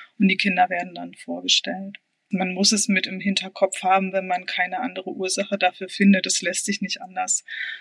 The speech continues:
ähm, einschränken. Die Diagnostik ist wirklich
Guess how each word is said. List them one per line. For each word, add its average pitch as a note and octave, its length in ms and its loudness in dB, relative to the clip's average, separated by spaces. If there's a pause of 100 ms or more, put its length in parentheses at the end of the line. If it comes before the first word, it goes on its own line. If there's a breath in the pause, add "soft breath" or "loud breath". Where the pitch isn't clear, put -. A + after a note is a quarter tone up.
(400 loud breath)
ähm, F#3+ 180 0
einschränken. F3+ 560 0
Die E3+ 140 -12 (260)
Diagnostik F#3 540 4
ist - 160 -6
wirklich - 340 -6